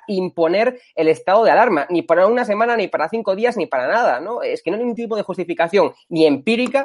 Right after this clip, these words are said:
es decir, no hay ningún tipo de informe, yo por lo menos no lo he visto, ¿no? Tampoco, es que incluso hasta desconozco, ¿no? ¿Quiénes son esos científicos? Y, por cierto, es que Simón tampoco es científico, es decir, no es vestir a nadie científico. Si-, Simón no es ni doctorado, no es doctor, porque no es, no ha hecho su doctorado, ni tampoco es médico,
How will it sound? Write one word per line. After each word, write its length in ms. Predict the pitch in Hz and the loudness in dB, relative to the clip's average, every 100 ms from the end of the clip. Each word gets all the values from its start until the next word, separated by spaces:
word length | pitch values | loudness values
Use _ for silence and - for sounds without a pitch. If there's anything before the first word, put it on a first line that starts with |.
| 165 | -6
es 80 | - | -4
decir, 140 | 147 | 0
no 80 | 170 | 2
hay 80 | 185 | 2
ningún 160 | 180 | 0
tipo 240 | 175 165 160 | -2 -2 -2
de 80 | 156 | -2
informe, 380 | 151 175 220 190 | -2 0 0 0
yo 180 | 151 | 0
por 120 | 156 156 | 2 2
lo 80 | |
menos 140 | 165 151 | 2 0
no 80 | 143 | -2
lo 100 | 143 | -2
he 20 | |
visto, 300 | 175 - 202 | -2 -4 -6
¿no? 180 | 220 185 | -4 -2
Tampoco, 400 | 143 185 170 - - | -4 0 0 -2 -4
es 100 | 165 | -4
que 140 | 160 | -2
incluso 280 | 151 165 202 | -2 -4 -6
hasta 320 | 180 - 143 - | -6 -4 -6 -2
desconozco, 680 | 175 - - 196 214 - 139 | -4 0 0 2 0 -2 -4
¿no? 180 | 214 - _ | -4 -8 _
¿Quiénes 220 | - 196 190 | -2 -2 0
son 160 | 175 | -2
esos 200 | 170 170 | -2 -6
científicos? 680 | - 143 143 208 214 262 269 _ _ | -4 -4 -4 -6 -4 -2 -4 _ _
Y, 120 | 147 | -4
por 180 | 120 131 | -2 0
cierto, 240 | 208 - | 0 -2
es 80 | 135 | -4
que 160 | - 135 | -4 -8
Simón 400 | - 135 156 202 | -4 2 2 2
tampoco 300 | 180 170 208 | -2 -2 -6
es 80 | - | -4
científico, 500 | 120 220 247 143 120 | -6 -4 -4 -6 -6
es 80 | |
decir, 260 | 131 156 151 _ | -2 -2 -2 _
no 100 | 160 | 2
es 120 | 190 196 | 2 2
vestir 320 | 185 - 175 | 0 2 2
a 40 | |
nadie 220 | 170 165 | 4 4
científico. 480 | 151 135 240 208 127 | 0 -4 -2 0 0
Si-, 300 | - 139 120 | -2 -10 -10
Simón 340 | - 147 196 214 | -4 0 2 4
no 80 | |
es 160 | 202 185 - - | 2 0 -8 0
ni 140 | 165 | 4
doctorado, 560 | 160 165 160 190 214 240 | 4 4 4 6 6 6
no 80 | 170 | 4
es 100 | 175 | 2
doctor, 380 | 151 - 220 | -2 0 -2
porque 160 | 143 127 | -2 -4
no 120 | 151 | -4
es, 140 | 156 156 | -4 -6
no 120 | 156 | -6
ha 20 | |
hecho 140 | 156 | -6
su 100 | 143 | -10
doctorado, 340 | 135 147 160 202 | -10 -2 0 0
ni 60 | |
tampoco 320 | 196 147 185 156 | -2 -4 -2 -2
es 100 | 147 | 0
médico, 520 | 160 156 147 139 | 0 0 -2 -6